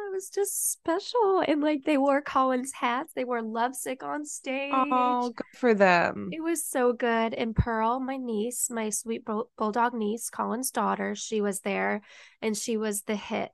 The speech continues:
Speaker 1: of the show. She hung out on the tour bus. She got her all access passes on,
Speaker 2: <sighs>
Speaker 1: and we just had a, a good little family affair.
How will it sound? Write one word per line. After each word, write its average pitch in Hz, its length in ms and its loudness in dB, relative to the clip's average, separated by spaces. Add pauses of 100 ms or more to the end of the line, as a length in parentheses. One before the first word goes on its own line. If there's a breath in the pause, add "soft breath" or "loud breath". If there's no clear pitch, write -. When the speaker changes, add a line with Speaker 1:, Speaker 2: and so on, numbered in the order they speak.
Speaker 1:
of 196 120 -2
the 214 100 -2
show. - 400 -4
She 202 460 -2 (240 soft breath)
hung 226 240 -2
out 202 160 0
on 185 120 0
the 190 100 -4
tour 262 300 -4
bus. 285 320 0
She 254 120 -6
got 214 160 2
her 202 120 2
all 202 180 6
access 196 600 0
passes 226 520 2
on, 214 600 2 (380 loud breath)
Speaker 2:
<sighs> - 140 -6
Speaker 1:
and 202 480 2 (320)
we 240 200 0
just 277 160 -10
had 233 320 0
a, 220 60 2
a 202 60 -2 (140)
good 202 260 -2
little 240 220 -2
family 190 480 -4
affair. 208 600 -6